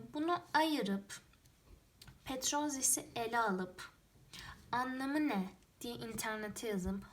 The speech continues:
anlamını bulup, "Petrozis eşittir kaya gibi." diye buraya yazdığınız zaman ve osteopetrozis, "Hmm, demek ki kemiğin taş gibi olması anlamına geliyor."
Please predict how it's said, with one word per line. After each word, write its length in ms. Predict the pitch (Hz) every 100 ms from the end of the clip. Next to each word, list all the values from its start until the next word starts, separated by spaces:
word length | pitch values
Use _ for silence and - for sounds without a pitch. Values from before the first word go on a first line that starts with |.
| - -
anlamını 600 | 247 247 269 285 294 254
bulup, 320 | 190 190 190 - -
"Petrozis 840 | 262 247 - 254 233 196 - - -
eşittir 600 | 233 - - - - 196 -
kaya 280 | - 233 233
gibi." 280 | 196 180 175 - - -
diye 200 | 330 320
buraya 260 | 302 320 320
yazdığınız 600 | 269 233 220 233 254 240
zaman 320 | 190 180 190 - - - - - -
ve 120 | -
osteopetrozis, 1400 | 262 277 - 339 339 320 269 - - 277 269 208 190 - - -
"Hmm, 600 | 214 240 247 233 185 190 - -
demek 320 | 214 254 294
ki 180 | - 294
kemiğin 460 | - 220 208 240 262
taş 340 | - 240 -
gibi 200 | 277 254
olması 540 | 269 254 240 214 - 202
anlamına 460 | 196 196 196 196
geliyor." 460 | 185 185 180 180